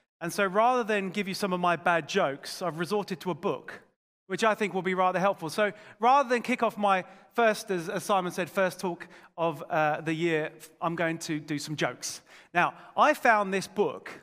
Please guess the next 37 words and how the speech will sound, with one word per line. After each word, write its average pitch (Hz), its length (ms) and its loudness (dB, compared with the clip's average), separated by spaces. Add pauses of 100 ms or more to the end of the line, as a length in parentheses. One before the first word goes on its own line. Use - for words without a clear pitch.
(200)
I 165 120 -2
think 208 140 -6
this 175 140 -8
is 160 80 -8
Steph's - 300 -2
book. - 300 -8
You 185 60 -4
know 220 100 2
when 240 100 -2
you 226 60 0
get 202 160 0
married 165 400 4
to - 80 -14
someone 127 360 -2
and 135 80 -4
they 143 60 -2
bring 156 220 -2
all 147 140 -2
their 147 120 2
stuff? - 520 -6 (440)
And 139 160 -4
you, 160 140 -6
like, 165 180 -2
this 214 200 -2
was 190 140 -4
one 190 200 2
of 175 100 -2
her, 185 140 -2
part 175 300 0
of 135 80 -6
her 165 160 -2
stuff. - 380 -2
So 147 340 0 (320)
this 240 200 0
is 220 100 -2
Steph's - 280 0
book. 180 400 -2